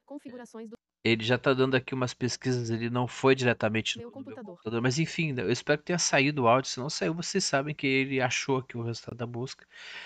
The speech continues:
Speaker 2: Tem uns sonzinhos aqui indicando. Pelo som, se
Speaker 1: Caixa de
Speaker 2: esse, esse som ainda não foi trocado ainda, né? Porque a gente tem novos sons no, no Windows onze.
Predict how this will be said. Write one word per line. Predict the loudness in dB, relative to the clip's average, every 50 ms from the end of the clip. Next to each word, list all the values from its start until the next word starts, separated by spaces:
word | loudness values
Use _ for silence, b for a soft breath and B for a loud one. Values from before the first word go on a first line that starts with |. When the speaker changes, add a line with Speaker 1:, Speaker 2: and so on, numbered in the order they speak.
| B B B
Speaker 2:
Tem | -2 -2
uns | 0 0 -2
sonzinhos | 0 2 2 2 2 0 -2 -2 -2 -2 0 -2
aqui | -2 -4 -2 -4
indicando. | -4 -4 -4 -6 -2 -2 -2 -2 -2 -6 -14 _ b b b b b b b 8
Pelo | 10 10 10 10 4 0
som, | 0 -2 2 2 4 4 4 2 0
se | -2 -4 -10
Speaker 1:
Caixa | -10 -12 -12 -14
de | -16 -16
Speaker 2:
esse, | -16 -20 _ _ 4
esse | 6 6 6 6 4 -4 -4
som | -4 -2 0 0 0
ainda | 0 0 -2 -2
não | -2 -2 -4
foi | 2 0 0
trocado | 0 0 -6 -6 0 4 4 6 6 4 0 0 0
ainda, | 0 0 -2 -2 -2 -2
né? | -2 -4
Porque | _ -8 -8
a | -6
gente | -4 -4 -4 -4
tem | -4 -4
novos | 0 0 0 0 0 -4
sons | -4 -6 -6 -6 -4
no, | -4 -4 -4 -4 -6
no | -6 -4 -2 -2
Windows | -2 0 0 0 0 0
onze. | 0 0 0 0 -2 -2 -4 -6